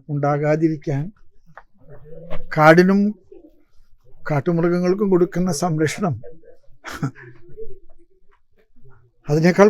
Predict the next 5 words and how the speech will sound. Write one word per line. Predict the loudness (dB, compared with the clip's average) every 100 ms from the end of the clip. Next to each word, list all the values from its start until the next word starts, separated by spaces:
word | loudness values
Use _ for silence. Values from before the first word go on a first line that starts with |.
| 8
കൂടുതലായിട്ട് | 8 10 10 8 6 4
മനുഷ്യർക്ക് | 2 0 -2 -2 0
കൊടുക്കാനായിട്ട് | 0 0 0 -2 -2 -6 -8 -6 -8 -8 -16 _ _ _ _ -4
ബന്ധപ്പെട്ട | 0 0 0 -2 -6 -8 -10 _ -20 _ -20 -20 -20 -20 -20 _ _ -20 -20 -20 -20 -20 _ _ -12 -6
എല്ലാ | -2 0